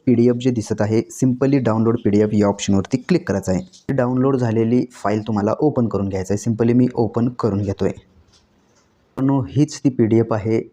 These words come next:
जी पीडीएफ तुमच्या गावामध्ये आणि कुणाकुणाच्या नावावरती घरकुल आलेलं आहे आणि त्यापैकी किती जणांच्या नावावरती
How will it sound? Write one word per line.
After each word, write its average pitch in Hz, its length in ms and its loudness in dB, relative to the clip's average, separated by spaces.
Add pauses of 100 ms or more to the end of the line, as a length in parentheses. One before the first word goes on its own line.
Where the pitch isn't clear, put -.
(160)
जी 135 140 0
पीडीएफ 113 340 2 (140)
तुमच्या 127 320 2
गावामध्ये 107 600 -2
आणि 117 120 0 (120)
कुणाकुणाच्या 127 580 2
नावावरती 107 840 0 (640)
घरकुल 120 340 2
आलेलं 120 280 2
आहे 113 200 0
आणि 117 200 4
त्यापैकी 123 420 0
किती 135 380 0
जणांच्या 110 540 0
नावावरती 104 640 0